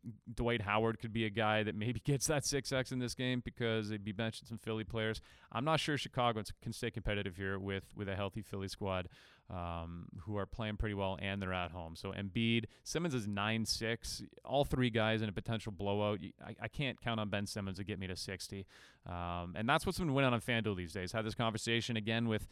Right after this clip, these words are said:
Adam and Ken and Justin. Hello, friends. And, uh, you need four twenty. You need four twenty plus. You need seven X on FanDuel to win.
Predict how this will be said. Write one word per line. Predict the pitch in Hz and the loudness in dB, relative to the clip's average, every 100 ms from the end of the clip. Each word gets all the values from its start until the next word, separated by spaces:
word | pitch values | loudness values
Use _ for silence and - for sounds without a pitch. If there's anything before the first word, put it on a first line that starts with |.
| - - - - | -16 -20 -4 4
Adam | 123 139 123 | 6 8 4
and | 104 - | 2 4
Ken | 151 156 | 4 6
and | 135 | 6
Justin. | 117 135 - 165 160 | 8 8 6 2 4
Hello, | 143 156 | 6 6
friends. | 127 123 110 123 - - - _ _ _ _ _ _ - | 4 2 2 0 -2 -8 -20 _ _ _ _ _ _ 0
And, | 113 113 107 | 2 4 4
uh, | 107 104 104 104 - - 76 92 - | 6 6 4 2 -2 -14 -16 -16 -8
you | 156 165 | 4 6
need | 190 156 | 6 2
four | 165 160 | 2 2
twenty. | - 151 196 | 2 0 0
You | 95 95 | -2 -4
need | 117 - | -6 -2
four | 151 147 | 0 0
twenty | - 147 | 2 0
plus. | 131 151 127 123 | 2 2 2 2
You | |
need | 120 | -2
seven | - 151 143 127 | 0 0 2 2
X | 127 - | 0 -2
on | 113 | -6
FanDuel | - 113 113 110 | -4 -2 0 0
to | 98 | 0
win. | 95 113 135 | 0 2 2